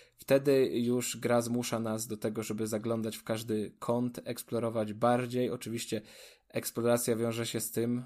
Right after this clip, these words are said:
że możemy przegrać, tak? Bo czasami droga do jednego, mm, serduszka może się skończyć tak, że stracimy trzy życia, y, zamiast, no, będziemy po prostu na tym w plecy. Ale jednak, y, no,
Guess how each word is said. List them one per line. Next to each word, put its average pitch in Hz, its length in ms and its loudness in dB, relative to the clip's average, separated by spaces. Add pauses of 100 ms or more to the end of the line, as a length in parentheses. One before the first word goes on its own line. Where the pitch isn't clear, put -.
(140)
że 110 220 -2
możemy 113 500 -2
przegrać, 107 720 -2
tak? 104 300 -10
Bo 120 100 -6
czasami 110 480 -2 (300)
droga 117 300 4
do 117 100 2
jednego, 110 640 2 (460)
mm, 104 360 0 (160)
serduszka 120 1040 0 (840)
może 123 260 0
się 123 120 -4
skończyć 123 420 -2
tak, 123 200 4
że 117 80 -2
stracimy 120 420 0
trzy 127 260 2
życia, 110 540 0 (180)
y, - 40 -18 (200)
zamiast, 107 760 -4 (100)
no, 143 220 0
będziemy 139 360 0
po 127 100 -6
prostu 123 500 0
na 117 200 -2
tym 117 240 -4
w - 120 -14
plecy. - 460 0 (560)
Ale 123 300 2
jednak, 113 580 -2
y, 113 400 -4 (400)
no, 240 120 -2